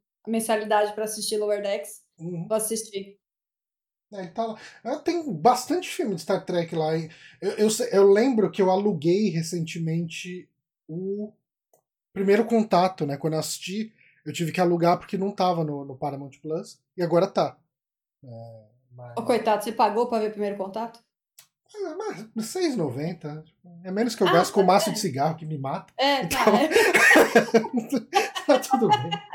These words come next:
Speaker 1: <laughs> Bom, bom comparativo, bom
Speaker 2: É.
Speaker 1: comparativo. Bom, vamos entrar um pouco, falando um pouco mais então do episódio, a gente falou só do, do final do episódio, né? Mas a gente então tem um retorno do plot dos Gorns nesse episódio, que é algo que foi mencionado no primeiro episódio,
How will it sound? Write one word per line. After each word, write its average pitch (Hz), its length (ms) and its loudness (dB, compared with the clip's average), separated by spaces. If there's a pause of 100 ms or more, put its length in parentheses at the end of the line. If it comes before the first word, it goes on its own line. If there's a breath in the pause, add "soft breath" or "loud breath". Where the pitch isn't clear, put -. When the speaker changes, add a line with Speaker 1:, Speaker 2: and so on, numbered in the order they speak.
(180)
Speaker 1:
<laughs> 571 400 0
Bom, 339 260 4
bom 339 220 6
comparativo, 294 760 0
bom 226 140 -4
Speaker 2:
É. 233 40 -14
Speaker 1:
comparativo. 220 600 -8 (2000 loud breath)
Bom, 277 360 6
vamos 311 560 6
entrar 277 300 4
um 262 60 -2
pouco, 269 220 -2
falando 254 280 2
um - 20 -2
pouco 262 220 -2
mais 247 220 2
então 247 120 -2
do 240 60 2
episódio, 233 300 0
a - 40 -4
gente 240 80 -6
falou 233 120 -2
só 233 160 -4
do, 220 280 0
do 220 180 -4
final 226 380 0
do 247 80 -2
episódio, 220 520 0
né? 262 120 -4
Mas 269 200 0
a 294 40 -6
gente 320 240 2
então 330 280 4
tem 330 240 4
um 349 120 0
retorno 311 560 2
do 320 180 -8
plot 262 420 -2
dos 269 200 -8
Gorns 247 460 0
nesse 262 180 -10
episódio, 247 520 -4
que 269 100 -6
é - 20 0
algo 247 240 0
que 247 140 -16
foi 254 260 0
mencionado 269 600 -4
no 254 120 -12
primeiro 294 420 0
episódio, 262 520 0